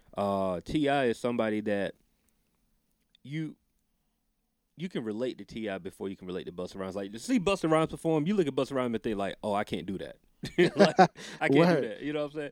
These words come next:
Speaker 2: Word.
Speaker 1: T I is somebody that you can look in there like, "Okay, I can, I can take some of that." And, you know, um, I really enjoy, um, watching, uh, J. Cole perform. I like, I like watching J. Cole perform.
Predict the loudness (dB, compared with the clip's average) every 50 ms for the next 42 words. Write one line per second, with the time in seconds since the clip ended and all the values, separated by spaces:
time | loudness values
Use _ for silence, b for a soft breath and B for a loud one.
0 | _ -14 -10 -8 -6 -6 -4 -4 -2 0 0 2 0 0 0 -2 -2 0 0 0
1 | 0 0 0 -2 -2 -2 -2 -2 -4 -4 -4 -4 -4 -4 -2 -2 -2 -2 0 0
2 | -2 -2 -2 -4 -4 -2 -2 -2 -2 -2 -4 -4 -6 -6 -4 -6 -6 -6 -6 -8
3 | -6 -4 -4 -2 -2 -2 -2 -2 -2 0 0 0 0 0 0 0 0 0 2 0
4 | 0 -2 -6 B B B B B B B B 2 2 4 4 2 2 0 -2 -4
5 | -6 _ 2 4 4 4 4 4 2 2 2 2 0 0 -2 -2 -2 0 0 2
6 | 2 2 2 0 0 -2 -2 -2 -2 0 0 0 0 0 -2 -2 -4 -4 -8 -10
7 | -12 -14 -18 _ _ _ _ _ _ _ _ _ _ _ _ _ _ _ _ -2
8 | 0 2 2 0 0 -2 -2 -2 -2 -2 -2 -4 -6 -8 -8 -8 -6 -6 -6 -6
9 | -8 -10 -14 -18 _ _ _ _ _ -12 -4 -2 0 0 0 0 0 0 2 2
10 | 2 0 -2 -4 -8 -14 _ _ -10 -10 -8 -6 -6 -4 -2 -2 -2 -2 -2 -2
11 | -2 -2 -2 -2 -2 -2 -2 -2 -2 -2 0 0 0 0 0 -2 -2 -4 -4 -6
12 | -6 -4 -6 -6 -4 -4 -4 -4 -4 -6 -8 -12 -10 -8 -6 -4 -4 -4 -6 -8
13 | -10